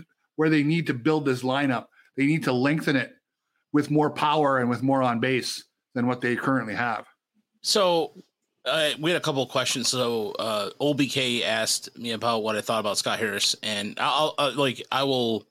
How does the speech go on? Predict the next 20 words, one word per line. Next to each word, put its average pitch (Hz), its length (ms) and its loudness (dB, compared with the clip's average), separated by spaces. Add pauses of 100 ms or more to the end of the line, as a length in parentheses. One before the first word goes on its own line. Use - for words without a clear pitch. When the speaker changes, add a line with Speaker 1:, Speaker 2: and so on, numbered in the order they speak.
(640)
Speaker 2:
I'll 135 100 0
address 117 220 0
that 113 100 -2
here 113 100 -4
in 104 80 -4
a - 40 -2
second. 101 400 -2
And 113 160 -2
then, 113 440 -2
um, 98 500 -6
as - 100 -4
far 123 300 0
as 107 360 -2 (480)
how 127 140 -2
confident 123 580 -4 (380)
am 123 100 -2
I 117 140 0
in, 104 240 -4
in 104 360 -8
Carpenter, 92 600 -4